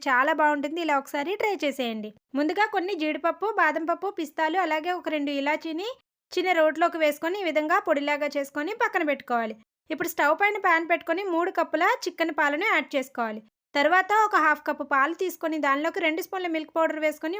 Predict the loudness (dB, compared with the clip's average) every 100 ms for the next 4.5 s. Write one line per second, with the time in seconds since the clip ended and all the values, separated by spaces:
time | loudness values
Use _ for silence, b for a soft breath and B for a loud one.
0 | -2 0 0 0 0 -2 -4 -4 -4 -6
1 | -4 -4 -2 0 0 -2 -4 -2 -4 -4
2 | -10 _ -4 0 2 4 4 4 4 4
3 | 2 0 2 2 2 0 0 0 0 0
4 | 0 0 2 0 2